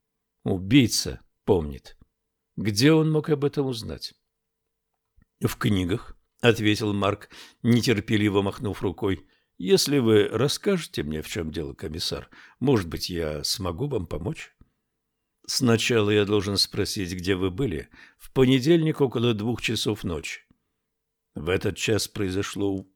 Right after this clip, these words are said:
убийство?» «Около того». Медэксперт говорил про половину второго, но Адамберг решил увеличить срок. Вандузлер зачесал свои жёсткие волосы за уши.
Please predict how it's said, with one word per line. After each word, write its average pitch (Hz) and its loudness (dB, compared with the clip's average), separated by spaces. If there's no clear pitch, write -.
убийство?» 95 -6
«Около 131 2
того». 82 -8
Медэксперт 107 4
говорил 113 4
про 113 6
половину 104 4
второго, 90 -2
но 87 -2
Адамберг 110 0
решил 82 -6
увеличить 127 2
срок. - -2
Вандузлер 123 4
зачесал 113 2
свои 107 0
жёсткие 104 -2
волосы 95 0
за 82 -4
уши. - -16